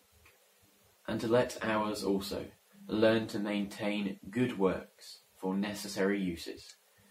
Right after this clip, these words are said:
that they be not unfruitful.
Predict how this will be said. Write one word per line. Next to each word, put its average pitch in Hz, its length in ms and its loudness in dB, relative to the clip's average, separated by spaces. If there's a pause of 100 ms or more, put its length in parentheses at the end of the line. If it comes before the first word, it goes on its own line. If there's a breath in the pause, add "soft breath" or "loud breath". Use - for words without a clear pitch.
(200 soft breath)
that 101 260 0
they 107 140 2
be 101 440 0
not 101 520 -2
unfruitful. 95 760 -6